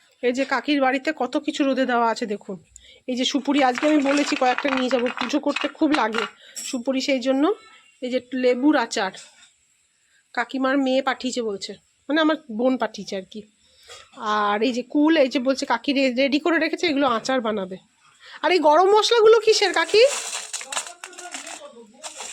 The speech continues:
আচ্ছা, গুঁড়ো করবে বলে রোদে গরম করছে, বুঝতে পারছেন? মানে একদম ইয়ে হয়ে যাবে, তারপর মিক্সিতে গরম করে রেখে দেবে এগুলো।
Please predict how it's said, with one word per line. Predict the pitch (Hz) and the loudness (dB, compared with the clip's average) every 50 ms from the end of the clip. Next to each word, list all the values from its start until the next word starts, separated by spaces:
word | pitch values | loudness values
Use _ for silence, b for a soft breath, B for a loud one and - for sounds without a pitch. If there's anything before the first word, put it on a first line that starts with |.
| - B B B B B B - | -16 B B B B B B -2
আচ্ছা, | 262 269 - - - 349 330 320 302 | -2 -2 -2 -2 0 2 4 2 2
গুঁড়ো | 277 247 254 302 320 359 381 | 2 2 4 6 6 6 6
করবে | 381 - 359 359 359 349 370 359 | 4 4 4 4 4 4 4 4
বলে | 370 370 381 392 381 330 | 6 6 6 6 6 4
রোদে | 311 302 302 277 339 330 | 4 2 2 2 0 2
গরম | - 311 302 294 302 302 | 4 4 4 4 4 2
করছে, | 302 - 285 277 - 277 | 0 0 -2 -2 -2 -4
বুঝতে | 247 269 302 302 370 | -4 -2 -2 0 2
পারছেন? | 415 466 480 - 392 330 | 2 2 0 0 0 0
মানে | 311 302 302 | 0 0 2
একদম | 294 285 277 269 269 311 339 349 | 0 0 0 -2 0 2 2 4
ইয়ে | 330 302 320 | 4 4 2
হয়ে | 320 330 330 | 2 2 2
যাবে, | 330 359 359 453 554 571 B B B B B B | 2 2 2 2 0 0 B B B B B B
তারপর | - 269 254 294 294 | -2 2 4 4 4
মিক্সিতে | 285 285 285 - - - 359 359 403 | 4 2 0 0 0 0 2 2 2
গরম | 320 269 262 269 277 285 294 | 2 4 4 4 4 4 2
করে | 285 339 339 427 349 | 2 2 2 4 4
রেখে | 269 240 - - 240 | 2 2 0 0 -2
দেবে | 220 220 196 214 | 0 0 0 0
এগুলো। | 185 180 196 190 185 | -2 -2 -4 -8 -8